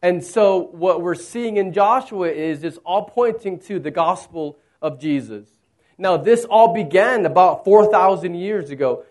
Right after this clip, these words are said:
Now, really, in eternity past, God the Father had his plan. But in our time and space, four thousand years ago, God made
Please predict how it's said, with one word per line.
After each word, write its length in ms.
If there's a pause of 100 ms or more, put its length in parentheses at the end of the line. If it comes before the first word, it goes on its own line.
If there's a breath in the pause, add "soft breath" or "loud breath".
Now, 140
really, 380
in 80
eternity 420
past, 600
God 200
the 60
Father 420
had 300
his 200
plan. 540 (340)
But 300
in 140
our 320
time 400
and 160
space, 680 (380)
four 200
thousand 520
years 400
ago, 260
God 400
made 380